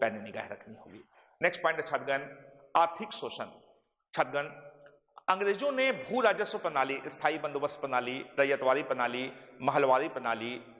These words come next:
जमींदारी या जागीरदारी प्रणाली एवं अन्य प्रणालियों के द्वारा भारत का जमकर आर्थिक शोषण किया। इससे हमारे कृषक वर्ग के लोग,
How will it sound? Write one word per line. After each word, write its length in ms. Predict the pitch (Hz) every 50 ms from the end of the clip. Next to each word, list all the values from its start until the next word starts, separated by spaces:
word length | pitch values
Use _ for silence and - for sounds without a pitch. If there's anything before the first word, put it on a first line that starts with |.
| -
जमींदारी 580 | 120 131 139 143 147 147 135 135 139 147 170 170
या 60 | 156
जागीरदारी 520 | - 135 135 123 131 131 123 131 131 151 160
प्रणाली 420 | - 139 127 123 117 113 117 117 117 117 - - - - - - _ -
एवं 300 | 170 180 202 196 - - -
अन्य 180 | 233 269 294 285
प्रणालियों 480 | - 233 196 196 180 175 180 196 220
के 120 | - - 180
द्वारा 300 | 143 131 135 135 135 123 110 - - - - - - - - - -
भारत 460 | - - 147 151 185 233 240 - - -
का 80 | 233 214 156 -
जमकर 560 | - - 208 240 277 269 - - 247 147 117 - - - - - - - - - -
आर्थिक 540 | 156 156 165 160 - - - 254 285 - -
शोषण 640 | - - - - - 185 170 156 - - 220 214 -
किया। 320 | - 127 117 113 104 90 - - - - - -
इससे 300 | 226 214 - - - 269 180 120 - - - - - - - - - -
हमारे 280 | 170 196 226 240 262 262
कृषक 460 | 254 - - 226 - - 330 311 311
वर्ग 260 | 269 254 262 226 196 226 -
के 80 | 196
लोग, 240 | 175 156 135 120 104